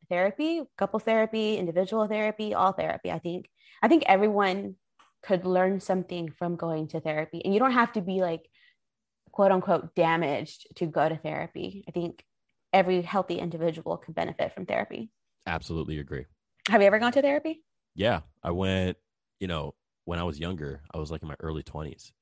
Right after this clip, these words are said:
Speaker 2: and I paid for it out of pocket, and I had to go see this lady, um, all the way, she, she, her office was all the way out in Nassau, like,
Speaker 1: Oof.
Speaker 2: you know, near Nassau, and I was living in Missouri City at the time, so I was making that trek,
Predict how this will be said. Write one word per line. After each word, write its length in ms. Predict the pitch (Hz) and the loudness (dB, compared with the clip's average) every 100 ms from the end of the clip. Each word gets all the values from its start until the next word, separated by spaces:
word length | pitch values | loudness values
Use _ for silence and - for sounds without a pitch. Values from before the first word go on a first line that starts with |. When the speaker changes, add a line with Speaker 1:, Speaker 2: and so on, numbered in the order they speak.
| _ _ _ _ _ _ _ - | _ _ _ _ _ _ _ -10
Speaker 2:
and 420 | 78 73 71 71 | -8 -6 -6 -8
I 40 | 69 | -6
paid 180 | 87 87 | -6 -4
for 160 | 90 | -4
it 60 | 80 | -4
out 120 | 76 | -4
of 80 | 69 | -6
pocket, 400 | - 82 78 - | -4 -4 -4 -10
and 80 | - | -8
I 40 | |
had 140 | 78 82 | -6 -6
to 60 | |
go 120 | 78 78 | -4 -6
see 160 | - | -6
this 280 | 76 73 - | -8 -10 -10
lady, 560 | 78 76 73 71 76 78 _ _ _ - | -8 -8 -8 -10 -10 -14 _ _ _ -12
um, 600 | 80 69 69 67 65 65 67 _ _ _ _ _ _ _ _ _ | -8 -8 -10 -12 -14 -20 _ _ _ _ _ _ _ _ _ _
all 140 | - 104 | -6 -4
the 60 | |
way, 100 | 110 | -4
she, 180 | - 113 - | -6 -6 -8
she, 260 | - 98 90 - | -12 -12 -12 -14
her 200 | 85 87 - | -10 -10 -8
office 280 | 92 117 95 | -8 -8 -8
was 120 | 76 - | -10 -6
all 100 | 87 | -6
the 80 | 92 | -4
way 100 | 87 | -6
out 160 | 73 | -6
in 100 | 73 | -8
Nassau, 340 | 71 78 - - - _ _ _ _ _ _ - | -10 -8 -10 -14 -16 _ _ _ _ _ _ -4
like, 160 | - 339 | 0 0
Speaker 1:
Oof. 200 | 180 - | -2 -8
Speaker 2:
you 100 | 87 | -8
know, 160 | 73 67 | -8 -8
near 220 | 78 82 | -6 -4
Nassau, 280 | 78 80 76 | -4 -4 -6
and 80 | - | -4
I 40 | |
was 120 | 87 82 | -4 -2
living 240 | 87 78 | -4 -6
in 60 | 73 | -10
Missouri 300 | 69 78 76 | -8 -6 -8
City 220 | - 78 | -6 -6
at 80 | 67 | -6
the 60 | - | -8
time, 240 | 67 73 | -12 -10
so 100 | - | -4
I 60 | 80 | -2
was 140 | 78 | -2
making 200 | 85 78 | -6 -6
that 140 | 80 - | -8 -8
trek, 300 | - 73 | -6 -6